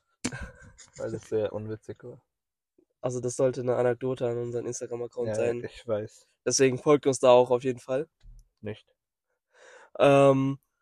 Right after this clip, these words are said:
Speaker 2: das ist jetzt auch schon ein paar Jährchen her. Und ich hab da mal mit jemandem geschrieben. Und irgendwann fing es an, ein bisschen kurios zu werden, weil ich kannte ihn durch eine Freundin und, ähm,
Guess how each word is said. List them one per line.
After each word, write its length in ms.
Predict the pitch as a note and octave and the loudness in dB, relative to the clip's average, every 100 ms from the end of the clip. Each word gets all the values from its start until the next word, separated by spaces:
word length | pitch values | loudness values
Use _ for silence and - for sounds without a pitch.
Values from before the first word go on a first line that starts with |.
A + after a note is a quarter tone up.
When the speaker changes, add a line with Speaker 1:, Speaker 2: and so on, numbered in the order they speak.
| _ _ _ _ | _ _ _ _
Speaker 2:
das 120 | B2 A#2 | -4 0
ist 60 | |
jetzt 220 | C3+ B2+ | 4 8
auch 120 | C#3 C#3 | 8 8
schon 120 | C3+ | 4
ein 40 | |
paar 160 | A#2+ B2 | 2 4
Jährchen 360 | B2 B2 B2 | 6 4 2
her. 260 | B2 B2+ D3 _ _ _ - | 2 2 0 _ _ _ 2
Und 540 | C3+ C3 B2+ B2 - _ _ _ _ _ _ _ _ _ _ _ _ - - | 4 6 4 0 -6 _ _ _ _ _ _ _ _ _ _ _ _ -20 -14
ich 220 | - - | -10 -8
hab 120 | - | -2
da 120 | D#3+ | 0
mal 420 | D3 C#3+ C#3+ C#3+ - | 4 6 6 6 4
mit 220 | C3+ - | 0 0
jemandem 300 | C#3+ C#3 A#2 | 2 2 2
geschrieben. 500 | A#2+ - C#3+ E3+ G#3+ _ _ _ _ _ _ _ _ _ _ _ _ | -6 -10 -10 -8 -10 _ _ _ _ _ _ _ _ _ _ _ _
Und 480 | - C#3+ C#3+ C3+ - _ _ _ _ _ _ _ _ | 0 2 2 -2 -14 _ _ _ _ _ _ _ _
irgendwann 520 | - E3 F3+ D#3+ D3+ D3 | -4 -2 2 4 2 2
fing 260 | - D#3 | -4 2
es 160 | D3+ - | 2 2
an, 480 | - C#3 D#3+ E3+ E3 | 2 4 4 2 0
ein 60 | |
bisschen 220 | C#3+ C#3+ C#3+ | -2 -2 2
kurios 480 | D3 C3+ C3+ F#3 | 2 4 4 4
zu 140 | - A#2+ | 2 4
werden, 400 | A#2+ A#2+ C3 C#3+ | 6 6 2 4
weil 300 | B2+ B2 A#2+ | 8 8 8
ich 140 | B2+ - | 2 2
kannte 280 | E3+ F3 | 4 4
ihn 340 | - C#3+ D3 C#3+ | 2 2 2 2
durch 200 | C#3+ C#3+ | 2 2
eine 120 | C3 | -2
Freundin 600 | - C#3+ D#3 D#3 D#3 D#3 | 2 6 6 8 6 6
und, 460 | C3+ B2+ B2+ B2+ B2+ | -2 -4 -6 -12 -10
ähm, 420 | B2 A#2+ B2+ | -10 -10 -12